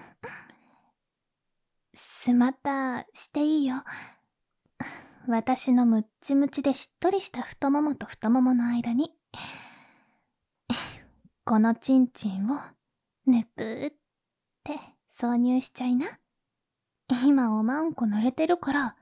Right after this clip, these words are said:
トロトロの愛液で気持ちいいよ。ほら、入れて。入れて。あ、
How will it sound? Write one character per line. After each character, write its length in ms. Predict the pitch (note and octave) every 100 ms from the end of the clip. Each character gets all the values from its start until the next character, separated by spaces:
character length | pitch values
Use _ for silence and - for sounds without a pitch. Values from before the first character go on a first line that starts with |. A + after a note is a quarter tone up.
| _ _ _ -
ト 140 | G#3+
ロ 120 | A3
ト 120 | A#3
ロ 100 | A3+
の 200 | A#3 A3+
愛 180 | A3+ B3+
液 220 | B3+ -
で 100 | B3 A#3+
気 180 | -
持 140 | G3+ A#3+
ち 260 | - D4+ D#4
い 40 |
い 20 |
よ。 120 | C4 D4+ F4+ - - - - _ _ _ _ _ _ _ _ _ _ _ - - - -
ほ 80 | A3+
ら、 100 | G#3+ -
入 140 | A3
れ 120 | B3+
て。 100 | - G4+ - - - - _ _ _ _ _ _ _ -
入 400 | B3+ B3 B3 B3+
れ 220 | C#4 C4+
て。 180 | - A4+ - - _ _ _ _ _ _ _ - - _ - - _ _ - - _ _ - _ _ - - -
あ、 160 | -